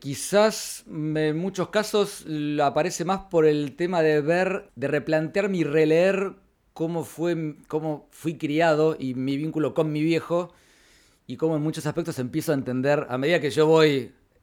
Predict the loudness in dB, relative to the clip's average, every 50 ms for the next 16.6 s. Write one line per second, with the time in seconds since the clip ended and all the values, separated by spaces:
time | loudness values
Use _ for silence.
0 | _ _ _ -8 -6 -6 -6 -8 -6 -2 -2 -2 -2 -2 -4 -4 -4 -4 -4 -4
1 | -6 -4 -4 -4 -2 -2 -4 -4 -6 -12 -18 -20 -20 _ _ -20 -20 -20 -20 -20
2 | -20 -20 -20 _ -6 -2 -2 0 0 -2 -2 -4 -4 -4 -4 -4 -4 -2 -2 -2
3 | -2 -2 -4 -6 -6 -6 -8 -8 -6 -6 -6 -6 -2 -2 -2 -2 -4 -8 -16 -20
4 | -20 _ _ _ _ _ _ _ _ _ -18 -12 -10 -10 -10 -8 -10 -10 -10 -8
5 | -6 -8 -8 -6 -4 -4 -4 -4 -4 -8 _ _ _ _ _ _ -16 -12 -10 -10
6 | -8 -8 -10 -10 -12 -12 -12 -14 -14 -12 -10 -10 -8 -8 -8 -8 -10 -14 -18 _
7 | _ _ _ _ _ _ _ -8 -6 -4 -2 -2 -2 -2 -4 -4 -2 -2 0 0
8 | 0 0 0 -4 -6 -10 -14 -20 -20 -20 -20 -20 -20 -20 _ _ -8 -2 2 4
9 | 4 4 2 0 0 0 0 2 2 0 0 2 4 4 6 6 4 4 2 0
10 | 2 4 2 4 4 4 2 2 2 0 0 0 2 4 4 4 4 4 4 0
11 | -2 -2 -4 -2 0 0 0 2 0 0 -4 -8 -12 _ _ _ _ -20 -18 -14
12 | -8 -6 -4 -4 -4 -4 -4 -6 -6 -4 -4 -2 -2 -2 -2 -2 -2 -2 -2 -4
13 | -6 -6 -6 -6 -8 -8 -8 -6 -6 -4 -2 -2 -2 -2 -2 -4 -4 -6 -4 -6
14 | -6 -6 -6 -6 -4 -4 -4 -4 -6 -6 -6 -4 -4 -2 -2 -2 -2 -4 -8 _
15 | 0 2 4 4 4 2 2 2 4 2 2 2 -2 -2 -4 -4 -4 -4 -6 -6
16 | -6 -6 -8 -8 -8 -6 -4 -2 -2 -2 -2